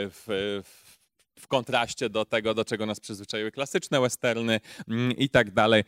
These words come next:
i tak dalej. Natomiast, no, mm, właśnie faktem jest, że wówczas, em, takie mocne efekty, takie bardzo wyraziste efekty, em, e, e,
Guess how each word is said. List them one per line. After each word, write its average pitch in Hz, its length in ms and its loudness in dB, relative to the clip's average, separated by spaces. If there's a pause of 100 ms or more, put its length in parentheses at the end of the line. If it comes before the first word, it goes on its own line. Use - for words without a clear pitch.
(160)
i 113 120 0
tak 107 180 4
dalej. 104 360 4 (200)
Natomiast, 151 460 4
no, 147 180 4
mm, 131 400 -2
właśnie 127 340 2
faktem 139 500 2
jest, 123 180 0
że 117 120 4
wówczas, 127 580 2 (220)
em, 117 220 -4 (120)
takie 123 360 2
mocne 131 480 2
efekty, 120 560 0
takie 107 360 -2
bardzo 107 420 2
wyraziste 113 600 2
efekty, 110 540 -2 (260)
em, 104 440 -8
e, 104 40 -10
e, 101 80 -10